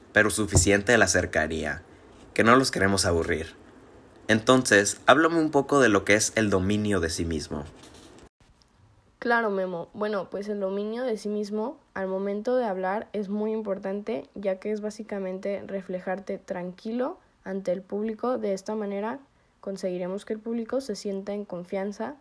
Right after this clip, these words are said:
Speaker 2: y esto lo podemos lograr, por ejemplo, haciendo una broma o algo por el estilo. Pero claro,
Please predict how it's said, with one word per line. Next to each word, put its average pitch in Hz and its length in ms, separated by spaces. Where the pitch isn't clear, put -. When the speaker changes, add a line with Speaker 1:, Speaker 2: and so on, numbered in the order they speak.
Speaker 2:
y 220 100
esto 214 240
lo 240 120
podemos 202 300
lograr, 202 400
por 208 100
ejemplo, 180 600
haciendo 185 560
una 214 240
broma 226 500
o 180 160
algo 170 220
por 180 180
el 185 100
estilo. 202 440
Pero 190 260
claro, 214 380